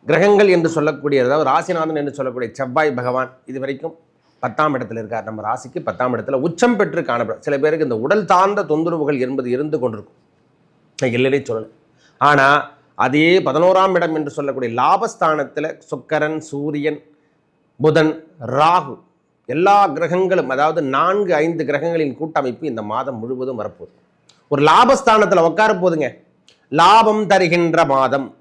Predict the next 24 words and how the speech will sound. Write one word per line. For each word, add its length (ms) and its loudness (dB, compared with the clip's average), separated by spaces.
மாசி 340 0
மாதம் 300 2
உங்களுக்கு 440 -2
நல்ல 400 2
ஒரு 100 0
எலிஜிபிளான 600 0
மாதம் 280 -2
என்று 120 -8
கூட 140 -8
சொல்லலாம். 240 -14
ஒரே 140 4
வார்த்தை 260 4
சொல்லப்போனா, 300 -2
அந்த 220 -2
கிரகம் 300 0
நேரடியாக 840 4
சூரியன் 400 0
முதல் 220 -2
கொண்டு 260 -2
எல்லாமே 320 2
என்னன்னா, 300 -2
ஐந்தாம் 360 4
இடத்தை 300 0
நேரடியா 320 0